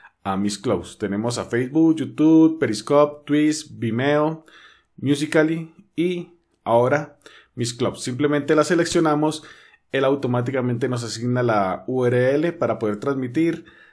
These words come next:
Seleccionamos la calidad en la cual deseamos transmitir y luego solamente es ingresar el código que nos va a dar la red social.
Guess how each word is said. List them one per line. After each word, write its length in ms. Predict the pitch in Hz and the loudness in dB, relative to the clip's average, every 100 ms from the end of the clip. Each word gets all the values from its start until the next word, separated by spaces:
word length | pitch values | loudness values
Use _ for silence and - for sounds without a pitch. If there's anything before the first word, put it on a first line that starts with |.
| _ | _
Seleccionamos 640 | - 151 147 147 131 139 156 | 0 0 2 0 0 2 2
la 140 | 147 | 2
calidad 340 | 147 127 123 131 | 2 0 2 0
en 100 | 143 | 0
la 140 | 143 | 0
cual 200 | 151 147 | 2 2
deseamos 720 | 151 147 117 123 135 - - | 2 0 0 0 -4 -6 -8
transmitir 720 | - 156 160 170 156 156 175 - - _ - _ _ _ _ _ _ _ _ _ - | 0 2 2 0 2 0 0 -10 -20 _ -18 _ _ _ _ _ _ _ _ _ -4
y 220 | 196 196 | 0 0
luego 600 | 156 143 156 175 190 - _ - | 4 4 4 0 -4 -14 _ -10
solamente 480 | 143 135 135 127 139 | -2 0 0 0 -2
es 260 | 135 - | -2 -4
ingresar 720 | 175 170 160 151 147 143 - - | -4 0 0 2 2 2 -2 -4
el 240 | 117 117 | -6 -2
código 720 | - 175 175 170 170 202 196 - | 4 6 6 4 0 -2 -6 -6
que 100 | 123 | -4
nos 160 | 113 | -4
va 140 | 107 120 | 0 2
a 120 | 127 | 4
dar 340 | 143 - - _ _ - | 2 -2 -16 _ _ -6
la 200 | 113 107 | -2 0
red 180 | 113 | -2
social. 540 | - 127 120 107 90 | -4 -6 0 -2 -2